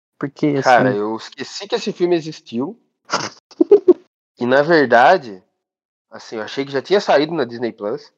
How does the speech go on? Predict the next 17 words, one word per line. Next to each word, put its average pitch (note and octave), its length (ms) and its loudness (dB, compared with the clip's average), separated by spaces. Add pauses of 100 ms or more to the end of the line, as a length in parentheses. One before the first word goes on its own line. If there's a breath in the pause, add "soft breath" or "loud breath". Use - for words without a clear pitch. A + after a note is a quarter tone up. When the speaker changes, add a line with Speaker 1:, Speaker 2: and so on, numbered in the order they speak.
(140)
Speaker 2:
E, B2+ 120 -2
assim, D3 360 -4
esse C3 220 -8
filme E3+ 220 -4
teve F#3 160 0
uma F3+ 160 2
polêmica D3+ 580 2
quando C3 140 -4
ele A#2 80 -6
saiu. A2 440 -8 (460)
Tipo, - 180 -10
deu D3+ 200 4
tempo F3 360 2
de, D3+ 300 -8 (400)
da B2 100 -6
polêmica C3+ 460 -2
acabar. A#2 580 0